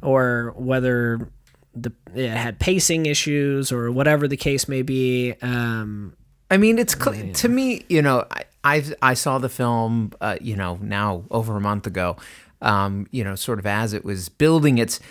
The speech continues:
Speaker 2: huge momentum towards the, uh, wh-, whatever. It's, uh, the, is it the top grossing film yet of, of all
Speaker 1: Uh,
Speaker 2: time?
Speaker 1: of all time?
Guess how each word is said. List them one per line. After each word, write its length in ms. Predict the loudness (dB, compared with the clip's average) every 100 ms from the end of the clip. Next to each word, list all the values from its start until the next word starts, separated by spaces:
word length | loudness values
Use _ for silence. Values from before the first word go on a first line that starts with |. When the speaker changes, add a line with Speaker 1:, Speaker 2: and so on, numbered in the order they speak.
| -20 _
Speaker 2:
huge 460 | 2 6 6 6
momentum 760 | 4 4 6 4 4 2 2 0
towards 560 | 0 2 4 4 0
the, 320 | -2 0 2 0
uh, 440 | 2 2 2 0
wh-, 220 | -2 -4 -4
whatever. 480 | 0 2 2 2
It's, 180 | 0 0
uh, 140 | -2 -2
the, 200 | -2 -2
is 200 | -2 -2
it 100 | -2
the 80 |
top 320 | -2 0 0 2
grossing 380 | 0 0 -2
film 260 | 0 -2 -2
yet 300 | -2 -4 -6
of, 140 | -4 -2
of 280 | -2 0
all 140 | 4 4
Speaker 1:
Uh, 40 |
Speaker 2:
time? 400 | 2 -4 -2 0
Speaker 1:
of 120 | 4 6
all 160 | 6
time? 480 | 6 2 4 2 0